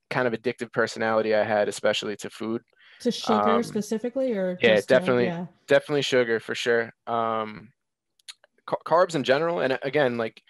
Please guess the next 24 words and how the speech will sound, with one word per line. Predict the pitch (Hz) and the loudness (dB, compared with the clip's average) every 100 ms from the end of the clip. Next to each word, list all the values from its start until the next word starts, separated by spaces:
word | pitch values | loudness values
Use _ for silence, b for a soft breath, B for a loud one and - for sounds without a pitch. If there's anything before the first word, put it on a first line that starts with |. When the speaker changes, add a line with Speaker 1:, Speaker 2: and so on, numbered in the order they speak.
| b b b b _ | b b b b _
Speaker 1:
that's | - - | -12 -8
what | 147 | -2
worked | 143 135 | 0 -2
for | - | -4
me, | 120 123 120 123 | -2 -2 -4 -8
you | 123 | -6
know, | 117 | -6
may | 117 120 | -4 -4
not | 117 | -2
work | 113 113 | -2 -4
for | - | -4
everybody, | 113 110 110 110 107 107 - | -4 -4 -4 -4 -4 -10 -12
but | - | -6
that, | 120 117 - | -2 -2 -2
that's | 113 - - - _ - | -6 -6 -12 -16 _ -12
kinda | - 110 107 107 - | -6 -6 -6 -10 -10
the | 120 | -4
way | 117 117 | -2 -2
my | 113 110 | 0 -4
progress | - 110 107 107 - | -2 -2 -2 -4 -4
ramped | 110 107 107 | -6 -6 -6
up | 110 107 | -6 -6
a | |
bunch. | - 113 120 | -4 -4 -4